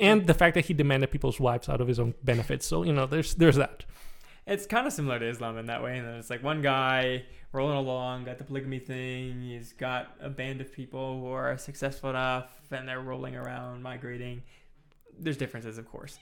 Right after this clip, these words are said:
Speaker 1: Yes, one created an empire
Speaker 2: Yes,
Speaker 1: by
Speaker 2: and one
Speaker 1: accident. <laughs>
Speaker 2: created Utah, which is an empire in and of itself. Uh, though he didn't really. That was really Brigham Young.
Speaker 1: Mm-hmm.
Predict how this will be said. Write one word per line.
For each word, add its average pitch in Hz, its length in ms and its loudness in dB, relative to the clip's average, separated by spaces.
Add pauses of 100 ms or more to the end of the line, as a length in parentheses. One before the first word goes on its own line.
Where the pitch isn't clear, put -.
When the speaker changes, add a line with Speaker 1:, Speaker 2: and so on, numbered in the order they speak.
Speaker 1:
Yes, 143 300 2
one 170 260 8
created 160 360 8
an 127 100 8
empire 147 540 8 (120)
Speaker 2:
Yes, 131 120 0
Speaker 1:
by 135 80 8
Speaker 2:
and 135 40 10
one 143 60 12
Speaker 1:
accident. 156 460 10
<laughs> - 540 8
Speaker 2:
created 131 260 -4
Utah, 123 360 -8
which 233 160 -8
is 370 220 0
an - 180 2 (320)
empire 127 280 -4
in 117 80 -8
and 120 80 -6
of 120 60 -4
itself. 160 280 -4 (560)
Uh, 120 120 -4
though 139 120 0
he 175 80 -2
didn't 127 180 -6
really. 110 160 -12
That 127 120 -14
was 117 100 -12
really 110 160 -10
Brigham 113 300 -12
Young. 117 200 -12 (180)
Speaker 1:
Mm-hmm. 156 200 2